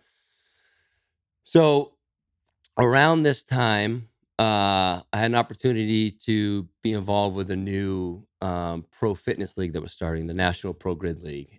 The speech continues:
And so this was in two thousand and fourteen. Um,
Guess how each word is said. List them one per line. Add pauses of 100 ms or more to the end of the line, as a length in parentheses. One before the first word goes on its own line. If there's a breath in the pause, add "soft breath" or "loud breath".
And
so
this
was
in
two
thousand
and (220)
fourteen. (760)
Um,